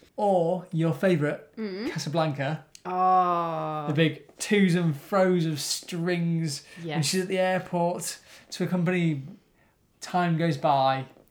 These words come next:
Speaker 2: I lost myself the first time I watched that film. It's incredible.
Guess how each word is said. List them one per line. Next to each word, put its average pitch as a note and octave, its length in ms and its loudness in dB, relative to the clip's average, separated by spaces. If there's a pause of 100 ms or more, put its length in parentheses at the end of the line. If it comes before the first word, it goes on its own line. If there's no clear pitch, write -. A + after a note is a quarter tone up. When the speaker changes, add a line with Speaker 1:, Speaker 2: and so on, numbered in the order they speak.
(640)
Speaker 2:
I F#3+ 440 0 (420)
lost F3 920 -8 (100)
myself C#3+ 800 -14 (140)
the F3 80 -16
first D3+ 360 -14
time C#3 280 -12
I D#3 80 -16
watched E3 300 -14
that - 200 -14
film. D3+ 420 -10 (640)
It's - 120 -20 (100)
incredible. D3+ 760 -10